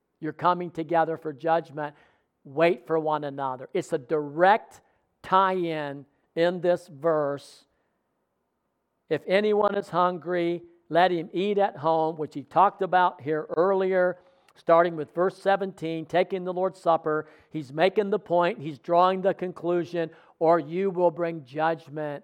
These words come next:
on yourself if you don't wait for one another."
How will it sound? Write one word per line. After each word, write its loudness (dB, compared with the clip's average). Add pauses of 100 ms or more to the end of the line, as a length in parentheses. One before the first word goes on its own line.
on -8
yourself -8 (960)
if -10
you -16
don't -6
wait -6
for -10
one -10
another." -16